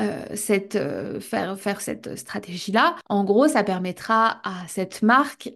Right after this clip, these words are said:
d'attirer directement vers elle, bah, forcément cette audience, sans devoir payer, sans chercher à promouvoir directement leurs produits. Donc en deux mille vingt-quatre, on va aller beaucoup plus loin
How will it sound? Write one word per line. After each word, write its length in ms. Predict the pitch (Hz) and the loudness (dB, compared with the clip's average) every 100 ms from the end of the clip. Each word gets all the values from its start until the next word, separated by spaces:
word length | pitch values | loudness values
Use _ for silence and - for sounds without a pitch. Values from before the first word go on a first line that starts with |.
| - | -10
d'attirer 1000 | 180 220 233 240 - 240 208 214 214 - | -2 4 4 2 -2 0 4 4 4 -6
directement 960 | 175 202 214 220 214 - 196 196 202 185 | -8 -2 2 2 0 -2 0 0 -2 -2
vers 260 | 185 180 | -4 0
elle, 380 | 214 277 277 - - _ | 4 4 4 0 -8 _
bah, 100 | 196 | -2
forcément 320 | 190 196 214 | -2 0 2
cette 220 | 240 214 214 | 2 4 4
audience, 480 | 196 233 233 - - - - | 4 4 2 0 -10 -18 -20
sans 260 | - - 302 | -6 0 2
devoir 360 | 269 214 202 - | 4 2 0 -2
payer, 500 | 208 202 269 302 294 - | 0 2 2 2 -2 -10
sans 220 | - 269 262 | -10 -6 -4
chercher 400 | 254 - 254 254 | -4 -2 -2 -2
à 140 | 208 196 | -6 -10
promouvoir 580 | - 247 233 214 240 | -2 2 2 2 0
directement 540 | 233 208 208 208 208 220 | 0 -2 -4 -2 0 2
leurs 180 | 202 214 | 2 -2
produits. 280 | - - - | -8 -8 -2
Donc 160 | 220 - - | -2 -2 2
en 140 | 233 | 4
deux 100 | 214 | 6
mille 220 | 277 311 | 6 6
vingt-quatre, 640 | 277 240 240 240 294 - - - | 6 6 6 4 2 -2 -12 -10
on 160 | 208 214 | -2 0
va 220 | 208 247 | 4 6
aller 360 | 254 - 214 240 | 6 4 2 2
beaucoup 280 | 214 208 202 | 0 -4 -6
plus 180 | - | -2
loin 440 | 208 220 233 254 | 0 2 4 2